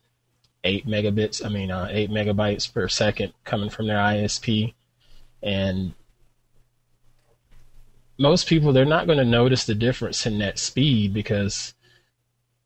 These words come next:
purely the geek folks are doing data transfers from one device to another in the house. The rest of the time, they're just surfing the web, and, and, and they're not gonna notice that speed from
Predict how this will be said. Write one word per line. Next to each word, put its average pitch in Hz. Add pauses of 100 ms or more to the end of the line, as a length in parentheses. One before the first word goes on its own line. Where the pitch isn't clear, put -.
(360)
purely 143
the 107
geek 123
folks 101
are 104
doing 107 (220)
data 120
transfers 101
from 95 (200)
one 107
device 101
to 95
another 101
in 92
the 95
house. 92
The 101
rest 127
of 104
the 101
time, 101
they're 123
just -
surfing 113
the 135
web, 123
and, 135
and, 104
and 107 (400)
they're 185
not 135
gonna 85
notice 92
that 87
speed 92
from 92